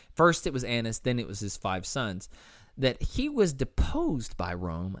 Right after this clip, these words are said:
after serving for seven years as high priest. He was high priest and everything was going well,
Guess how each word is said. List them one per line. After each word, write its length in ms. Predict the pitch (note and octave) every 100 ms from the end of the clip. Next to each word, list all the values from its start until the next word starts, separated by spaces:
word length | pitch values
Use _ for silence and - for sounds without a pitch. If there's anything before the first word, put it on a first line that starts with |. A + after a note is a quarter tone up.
| -
after 320 | C3 - B2
serving 420 | - D#3+ D#3+ D3
for 180 | D3 F3
seven 480 | E3+ - F#3 A3+ A#3+
years 380 | A#3+ C4 C#3+ D3
as 80 |
high 160 | C#3+ C#3
priest. 340 | - G3 B2+ - -
He 220 | - G3
was 220 | C4+ C4+
high 180 | F#3+ G3
priest 540 | A3 - G#3+ A3+ - - -
and 100 | A#2+
everything 320 | C#3 F#3 G#3
was 140 | G3+ F3+
going 320 | F#3+ G3+ G3
well, 280 | G3 G3+